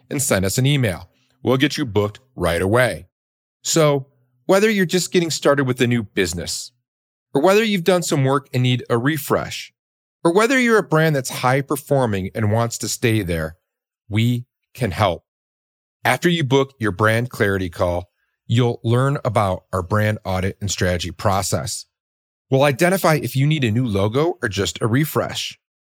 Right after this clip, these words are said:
We'll determine if your business has a branding problem, and you'll see examples of our work and get relevant case studies. We'll also see if branding is holding your business back and can help you get to the next level. So what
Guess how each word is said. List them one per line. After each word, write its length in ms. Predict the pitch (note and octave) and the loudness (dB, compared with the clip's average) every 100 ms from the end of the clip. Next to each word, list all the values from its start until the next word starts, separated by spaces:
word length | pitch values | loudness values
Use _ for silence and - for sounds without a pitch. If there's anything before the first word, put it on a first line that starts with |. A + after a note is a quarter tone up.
| _ _ _ | _ _ _
We'll 80 | D#3+ | -2
determine 480 | E3 E3 G#3 A3 A3+ | -2 0 2 2 2
if 160 | F3+ E3+ | 0 0
your 100 | C3 | 0
business 380 | C#3 C3+ E3 | 0 0 -2
has 400 | - - G#3+ G#3+ - | -2 0 0 0 -2
a 40 | |
branding 460 | A#2+ B2+ A2 G2+ F2+ | -2 2 2 0 -2
problem, 560 | - G2+ F#2+ A2 A#2+ B2 _ _ _ _ - | -2 0 0 0 -2 -6 _ _ _ _ -2
and 140 | D#3+ | 0
you'll 100 | F3 | 0
see 300 | - G3+ G#3 | 0 -2 -2
examples 500 | E3 D#3+ D#3 D#3 D3+ | 0 2 2 2 0
of 140 | D3 | 2
our 100 | C3+ | 4
work 300 | A#2 A2+ A#2 - | 4 2 0 -2
and 140 | A2 | -2
get 160 | A2+ - | 0 0
relevant 380 | G2+ G2+ G2+ - | 0 0 -2 -4
case 240 | G2+ F#2 | -4 -4
studies. 580 | - E2+ C#2+ - - - _ _ _ _ _ _ _ _ - | -4 -6 -6 -10 -14 -16 _ _ _ _ _ _ _ _ -2
We'll 100 | - | 2
also 260 | A3+ F4 | 2 2
see 180 | D#4 G#3 | 0 0
if 160 | D#3 - | 0 0
branding 360 | B2+ D#3 E3 | 0 2 2
is 120 | B2+ | 0
holding 340 | - D3 C#3 B2 | -2 -2 0 0
your 120 | C3+ | 0
business 360 | D3 C#3+ C3+ - | 0 0 -2 -2
back 500 | - A2+ C#3 - - _ _ | -2 0 0 -4 -10 _ _
and 80 | C#3+ | -4
can 120 | C#3 | 0
help 240 | A#2+ F3+ | 2 0
you 100 | E3 | 0
get 260 | C3 E3+ E3 | 0 0 -2
to 100 | - | -2
the 80 | C3+ | 0
next 280 | C3 B2+ - | 0 0 0
level. 440 | A#2+ D#3 A#2 - - _ _ _ _ _ _ | 2 2 -2 -8 -16 _ _ _ _ _ _
So 180 | - F3 | 0 2
what 300 | D3+ G3+ A3 | 2 2 0